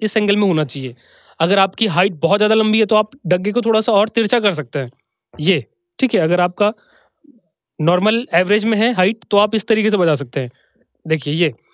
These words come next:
दाहिना किस तरीके से बजाना है, ज़्यादा ऐसे नहीं कर रहा है, ज़्यादा ऐसे भी नहीं करना है। दाहिने को रखने का तरीका ये होता है, देखिए, थोड़ा सा समझिए। और इसको डग्गे में थोड़ा सा प्रेशर लाने के लिए आप क्या करें कि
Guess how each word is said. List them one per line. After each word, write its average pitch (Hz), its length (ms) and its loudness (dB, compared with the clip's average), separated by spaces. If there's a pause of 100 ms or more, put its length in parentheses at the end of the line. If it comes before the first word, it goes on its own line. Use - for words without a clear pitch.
(420)
दाहिना 196 420 2
किस 254 160 -6
तरीके 254 260 0
से 247 60 -2
बजाना 233 180 4
है, 233 100 0
ज़्यादा 180 280 2
ऐसे 214 180 0
नहीं 226 120 -2
कर 214 140 -2
रहा 208 140 -2
है, 214 100 -8 (340)
ज़्यादा 175 360 -2 (140)
ऐसे 185 200 -2
भी 208 80 -6
नहीं 202 120 -8
करना 147 220 -8
है। 120 100 -16 (340)
दाहिने 185 320 -4
को 240 220 -16 (120)
रखने 208 260 -4
का 220 120 -4
तरीका 208 280 -6
ये 202 180 -2
होता 156 200 -6
है, 151 60 -6
देखिए, 147 340 -12 (920)
थोड़ा 170 140 -8
सा 196 100 -2
समझिए। 170 420 -6 (520)
और 185 160 2 (140)
इसको 233 320 0 (440)
डग्गे 156 400 -2
में 233 140 0
थोड़ा 220 160 2
सा 240 140 -4
प्रेशर 196 320 -2
लाने 202 200 0
के 190 80 -4
लिए 208 100 2
आप 196 140 0
क्या 202 160 0
करें 196 220 -2
कि 233 180 -8